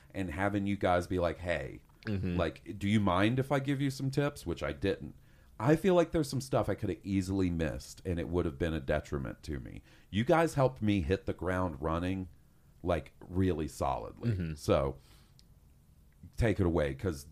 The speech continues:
Speaker 1: there was something I could have easily missed in the opening moments of the game. And that's
Speaker 2: Right.
Speaker 1: that tutorial
Speaker 2: It's the
Speaker 1: dungeon.
Speaker 2: tutorial, yeah. So, you know, there's, there's, like,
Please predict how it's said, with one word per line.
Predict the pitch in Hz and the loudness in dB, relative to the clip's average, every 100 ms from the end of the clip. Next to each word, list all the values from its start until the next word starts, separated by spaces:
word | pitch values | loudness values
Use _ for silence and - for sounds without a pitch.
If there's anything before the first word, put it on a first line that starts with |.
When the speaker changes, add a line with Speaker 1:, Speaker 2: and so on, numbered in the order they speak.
| - | 0
Speaker 1:
there | 95 | 2
was | 98 - | 2 2
something | 127 98 | 2 2
I | 98 | 2
could | 107 120 | 2 2
have | 95 80 | 2 0
easily | 107 104 104 92 87 | 0 0 0 0 0
missed | 90 76 65 - - - | -2 -4 -6 -12 -16 -8
in | 101 87 85 | -4 -2 -4
the | - | -2
opening | 107 107 - 95 98 | 2 2 2 -2 -2
moments | 87 87 80 - - | 0 0 -2 -6 -10
of | 65 | -12
the | 67 | -6
game. | 67 - - - - - - - | -6 -8 -12 -18 -20 -20 -20 -10
And | 82 | -6
that's | 87 107 | -2 2
Speaker 2:
Right. | 101 | 4
Speaker 1:
that | 80 - | 4 2
tutorial | - 101 139 156 104 87 | -2 2 6 8 8 6
Speaker 2:
It's | 101 | 6
the | 104 | 4
Speaker 1:
dungeon. | 78 78 | 6 2
Speaker 2:
tutorial, | 73 117 120 92 92 | 4 6 6 4 4
yeah. | 95 90 | 4 4
So, | 87 113 101 92 | 2 4 4 2
you | 113 107 | -2 0
know, | 101 87 87 | 2 2 0
there's, | 92 98 87 - - | 0 0 0 -8 0
there's, | 104 101 90 | 2 4 2
like, | 92 87 | 2 2